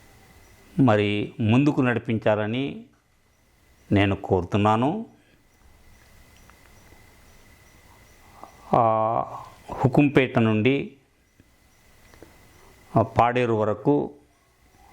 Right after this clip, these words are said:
ర్యాలీగా మనం వెళ్ళవలసి ఉంటుంది కనుక, తొమ్మిది గంటల లోపే హుకుంపేట నా స్వగృహంలో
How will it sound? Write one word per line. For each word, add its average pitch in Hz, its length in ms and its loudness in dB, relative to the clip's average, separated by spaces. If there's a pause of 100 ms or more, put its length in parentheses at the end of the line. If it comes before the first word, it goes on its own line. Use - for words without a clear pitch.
(280)
ర్యాలీగా 113 580 2
మనం 107 440 -4 (240)
వెళ్ళవలసి 101 520 0
ఉంటుంది 98 300 -4
కనుక, 104 560 -2 (3250)
తొమ్మిది 139 360 4
గంటల 135 260 0
లోపే 117 680 0 (1600)
హుకుంపేట 120 600 2 (1200)
నా 104 200 4
స్వగృహంలో 107 920 0